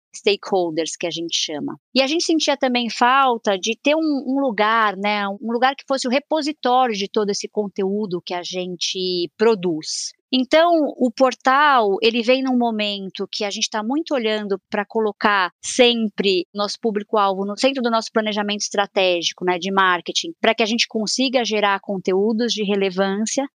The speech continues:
Daí nasceu a ideia do Único, né, como um portal de notícias, pra gente tentar levar para o ambiente digital aquela autoridade, aquela reputação que o escritório já tinha no ambiente offline,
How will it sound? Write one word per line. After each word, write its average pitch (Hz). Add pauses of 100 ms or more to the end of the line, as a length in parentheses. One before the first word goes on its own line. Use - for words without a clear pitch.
Daí 220
nasceu 277
a 240
ideia 214
do 220
Único, 220
né, 214
como 226
um 220
portal 220
de 226
notícias, 269 (200)
pra 277
gente 294
tentar 302
levar 220
para 349
o 294
ambiente 220
digital 196 (120)
aquela 254
autoridade, 220
aquela 226
reputação 262 (220)
que -
o 262
escritório 262
já 302
tinha 285
no 269
ambiente 254
offline, 214